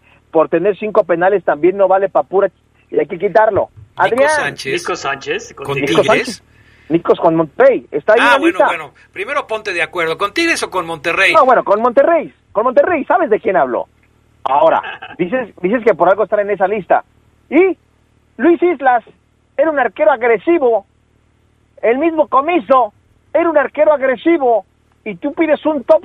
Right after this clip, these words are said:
Speaker 1: cinco de mejores porteros en la historia de León y varios te los ponen a los dos.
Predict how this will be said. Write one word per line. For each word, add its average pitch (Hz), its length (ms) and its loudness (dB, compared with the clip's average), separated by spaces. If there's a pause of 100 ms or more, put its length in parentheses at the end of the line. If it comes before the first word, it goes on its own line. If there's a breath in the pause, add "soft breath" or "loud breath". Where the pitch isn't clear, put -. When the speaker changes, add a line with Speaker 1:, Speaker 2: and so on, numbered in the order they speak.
Speaker 1:
cinco 285 380 0
de 233 100 2
mejores 226 340 0
porteros 240 440 -2
en 220 120 -2
la 220 60 4
historia 277 300 2
de 240 100 0
León 277 360 0 (180)
y 240 120 -10
varios 294 300 0
te 233 100 -2
los 214 160 -2
ponen 285 380 -2
a 226 60 4
los 226 160 0
dos. 302 400 0